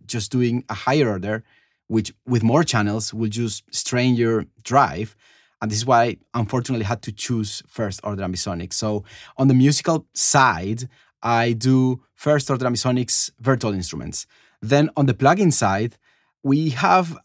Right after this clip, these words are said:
a big variety of tools at this point,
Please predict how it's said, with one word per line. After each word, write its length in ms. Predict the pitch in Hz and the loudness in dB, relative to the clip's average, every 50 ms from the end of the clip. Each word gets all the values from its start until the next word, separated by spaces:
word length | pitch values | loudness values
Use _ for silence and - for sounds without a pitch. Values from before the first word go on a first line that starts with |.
| _ - | _ -2
a 100 | 147 147 | -2 0
big 440 | 143 135 123 127 131 151 180 170 - | 0 -2 -4 0 0 0 0 0 0
variety 600 | 185 185 170 160 127 135 151 147 131 - - 135 | 2 2 4 4 2 2 2 0 0 0 -2 -2
of 200 | 120 107 - - | -2 -2 -6 -10
tools 320 | - - 123 131 151 - - - | -8 -6 -4 -4 -4 -6 -6 -4
at 100 | 151 151 | 0 0
this 160 | 160 147 - | 0 0 0
point, 520 | - 151 147 147 165 190 208 208 - - | 0 2 2 2 2 2 0 -2 -4 -10